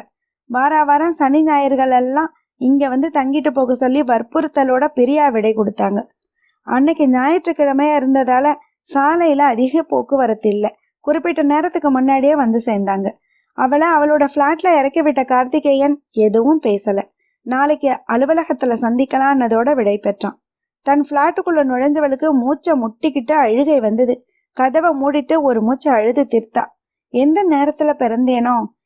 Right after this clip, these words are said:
எனக்கு எப்பவுமே நல்லது நடக்காதா? எனக்கு மட்டும் ஏன் இப்படி நடக்கணும்?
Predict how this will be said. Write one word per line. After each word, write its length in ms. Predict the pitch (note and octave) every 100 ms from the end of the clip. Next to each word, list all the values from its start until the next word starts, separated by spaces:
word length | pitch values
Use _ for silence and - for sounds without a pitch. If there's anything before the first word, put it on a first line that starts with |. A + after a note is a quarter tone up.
| _ B3+
எனக்கு 320 | C#4+ D#4+ D4+
எப்பவுமே 540 | B3+ B3+ F#4+ F4+ F4 F#4+
நல்லது 400 | C#4 B3 D#4+ E4
நடக்காதா? 580 | D4+ C4+ C4 C4 C4+ C4 G#3+ _ _ _
எனக்கு 300 | C#4 D4 E4+ D#4+
மட்டும் 300 | D#4 G4+ F#4
ஏன் 240 | C#4 E4 F4+
இப்படி 300 | C4 D4 D4
நடக்கணும்? 580 | C4 A#3+ B3 B3+ B3